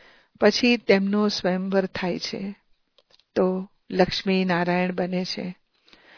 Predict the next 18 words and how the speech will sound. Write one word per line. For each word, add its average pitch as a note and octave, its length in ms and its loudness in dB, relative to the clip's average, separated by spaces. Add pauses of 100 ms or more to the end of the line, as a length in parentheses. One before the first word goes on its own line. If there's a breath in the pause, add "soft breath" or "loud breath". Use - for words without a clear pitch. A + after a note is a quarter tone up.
(320 soft breath)
આ F#3+ 260 4
બધી A3+ 560 2
વાતો G3 680 0
બાપ G#3 340 -2
સમજાવે F#3 640 -4
છે. F#3 300 -8 (920 soft breath)
બાપ F#3 360 2
જ G3 180 4
નોલેજફુલ F#3 760 4
છે. F#3 360 -4 (800 soft breath)
એવું A3 320 10
નથી A#3 560 2 (440 soft breath)
કે G#3 200 4
એ G#3+ 180 10
જાની G3 460 2
જાનનહાર G3 760 0
છે. G3 380 -6 (1040 soft breath)
હમણાં G3 560 2